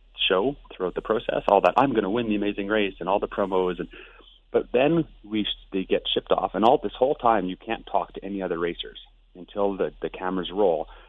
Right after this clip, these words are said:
You can't talk to anybody else except for the production people. So then they ship us off, and for us, it was, they call it human trafficking. They moved us to, um, northern Alberta, or actually Yukon.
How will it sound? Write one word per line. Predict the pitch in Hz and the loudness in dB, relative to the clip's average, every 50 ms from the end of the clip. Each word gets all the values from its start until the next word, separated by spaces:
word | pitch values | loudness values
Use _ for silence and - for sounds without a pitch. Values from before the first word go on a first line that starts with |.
| _ _ - | _ _ -20
You | - | -18
can't | - 101 95 - - | -14 -12 -12 -8 -6
talk | - 80 80 - | -6 -6 -6 -8
to | - - | -12 -12
anybody | 87 87 82 82 80 82 82 | -12 -10 -8 -8 -6 -4 -4
else | 80 76 69 69 - - - _ _ - | -4 -4 -6 -8 -12 -18 -20 _ _ -20
except | 85 - - - - _ | -20 -20 -18 -18 -18 _
for | - 82 | -16 -16
the | 80 | -16
production | - - 82 78 - - - 78 76 | -14 -12 -12 -12 -12 -14 -16 -18 -18
people. | - 71 - - 73 85 - _ _ _ - _ _ _ _ _ _ - | -18 -20 -20 -18 -18 -18 -20 _ _ _ -20 _ _ _ _ _ _ -6
So | - 117 | -2 0
then | 127 139 143 | 0 2 2
they | 147 135 117 104 - | 2 0 0 0 0
ship | - 131 - 131 | -2 0 0 -2
us | 123 - - | -2 0 2
off, | 92 95 127 139 - | 2 4 2 2 0
and | 113 101 - | -2 -4 -4
for | - 104 98 | 0 2 2
us, | 104 110 - - | 2 2 -2 -6
it | - 87 | -10 -8
was, | 87 85 - _ | -8 -10 -12 _
they | - 87 | -18 -10
call | - - 107 104 | -4 0 0 0
it | - - | 0 -2
human | - 107 101 95 | -6 -6 -6 -4
trafficking. | - - 90 92 92 - 90 - 90 101 113 110 | -4 -2 0 0 0 -2 -4 -6 -6 -4 -2 0
They | 104 104 | 0 0
moved | 110 110 120 113 - | 0 0 0 0 0
us | 101 98 - - - - - | -2 -2 -2 -8 -16 -12 -8
to, | 101 95 95 95 95 - _ _ _ _ _ _ _ _ | -6 -4 -4 -6 -8 -10 _ _ _ _ _ _ _ _
um, | - 90 90 90 87 90 92 | -4 -2 0 0 0 0 0
northern | 95 92 101 98 98 95 95 | 0 0 0 0 0 0 0
Alberta, | 92 90 87 92 92 95 110 127 120 - - - | 0 2 2 2 4 4 4 2 0 -2 -8 -8
or | 95 87 82 78 - | -6 -6 -6 -8 -10
actually | 92 87 - - - 90 87 90 - _ _ _ _ _ _ _ _ _ _ | -12 -12 -12 -12 -16 -16 -18 -20 -20 _ _ _ _ _ _ _ _ _ _
Yukon. | - 87 87 98 - - 95 87 87 98 135 160 | -20 -18 -18 -18 -14 -10 -6 -4 -4 -2 -4 -4